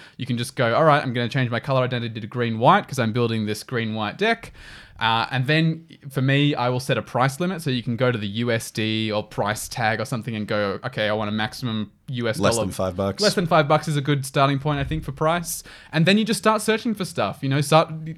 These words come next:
Speaker 1: maybe choose creature, like, uh, card type creature, and go mana value, you know, less than four, and go, uh, on the card, I want it to say make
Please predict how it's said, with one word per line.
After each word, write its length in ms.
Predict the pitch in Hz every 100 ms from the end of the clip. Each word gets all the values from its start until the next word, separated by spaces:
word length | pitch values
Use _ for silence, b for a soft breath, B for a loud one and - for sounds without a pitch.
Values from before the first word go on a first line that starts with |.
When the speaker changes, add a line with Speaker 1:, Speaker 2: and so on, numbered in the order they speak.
| - - - 151
Speaker 1:
maybe 320 | 151 156 156
choose 400 | 135 170 160 139
creature, 760 | - - 165 165 - 160 139 135
like, 240 | 147 135 135
uh, 160 | 123
card 380 | 117 - 151 139
type 280 | 151 151 -
creature, 600 | - 170 165 143 113 113 B B B
and 180 | 117 113
go 280 | 120 120 117
mana 340 | 113 123 139
value, 720 | 135 135 135 131 131 131 131 131 B B -
you 100 | 127
know, 160 | 123
less 340 | 127 127 135 -
than 180 | 143 135
four, 600 | - 135 139 151 160 160 B B 135
and 180 | 135 135
go, 520 | 135 139 135 135 131 - -
uh, 220 | 110 117 -
on 220 | 147 151
the 80 | 143
card, 380 | 139 151 156 139
I 20 |
want 200 | 135 139
it 60 |
to 80 | 139
say 380 | 135 147 131 131
make 440 | 127 139 147 -